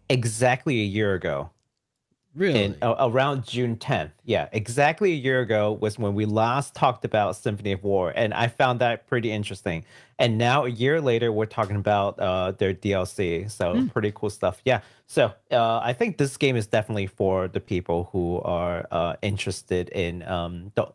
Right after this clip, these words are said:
Speaker 1: older style Fire Emblem game.
Speaker 2: Yeah.
Speaker 1: Um, but with, like, a twist.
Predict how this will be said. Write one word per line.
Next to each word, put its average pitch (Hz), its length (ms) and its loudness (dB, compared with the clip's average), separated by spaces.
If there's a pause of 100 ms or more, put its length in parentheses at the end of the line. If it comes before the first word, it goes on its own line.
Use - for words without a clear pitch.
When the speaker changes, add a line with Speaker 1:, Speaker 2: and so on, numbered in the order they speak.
(120)
Speaker 1:
older 127 420 2
style 98 580 0
Fire 101 320 0
Emblem 92 380 -6
game. 87 480 -8 (100)
Speaker 2:
Yeah. 165 320 -2
Speaker 1:
Um, 95 460 0
but 131 160 4
with, 123 180 0
like, 117 180 0
a 110 40 -4
twist. - 460 -6